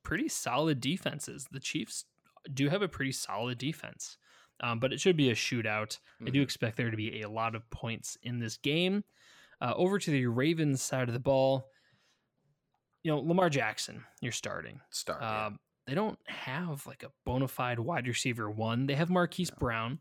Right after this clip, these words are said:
Speaker 1: uh, but he doesn't really put up those elite wide receiver numbers.
Speaker 2: Yeah, he's
Speaker 1: Um,
Speaker 2: a,
Speaker 1: but
Speaker 2: he's
Speaker 1: I
Speaker 2: a flex for me.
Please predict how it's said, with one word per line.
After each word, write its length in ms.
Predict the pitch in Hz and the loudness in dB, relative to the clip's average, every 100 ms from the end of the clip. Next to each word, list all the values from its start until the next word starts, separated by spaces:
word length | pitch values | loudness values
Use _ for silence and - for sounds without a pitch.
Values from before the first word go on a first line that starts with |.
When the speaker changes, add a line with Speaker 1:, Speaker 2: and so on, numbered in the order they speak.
| _ _ _ | _ _ _
Speaker 1:
uh, 80 | 127 | -4
but 160 | 123 | -4
he 140 | 135 170 | -4 -2
doesn't 280 | 196 196 175 | 0 -2 -2
really 240 | 185 190 | 0 0
put 260 | 180 - 165 | -2 -2 0
up 240 | 180 - _ | -2 -6 _
those 340 | - 147 143 139 | 0 2 2 0
elite 420 | 165 139 147 165 | -2 2 2 2
wide 240 | 139 135 139 | 0 0 0
receiver 360 | 135 151 135 | 0 -2 0
numbers. 640 | 117 135 190 220 294 - - _ - | 2 2 2 0 0 -4 -10 _ -8
Speaker 2:
Yeah, 100 | 113 | 0
he's 120 | - | 4
Speaker 1:
Um, 80 | 156 | 4
Speaker 2:
a, 60 | |
Speaker 1:
but 100 | 123 | 4
Speaker 2:
he's 80 | 151 | 2
Speaker 1:
I 40 | 139 | 2
Speaker 2:
a 20 | |
flex 360 | - 87 73 - | 0 -4 -2 -6
for 120 | - | -12
me. 220 | 71 | -18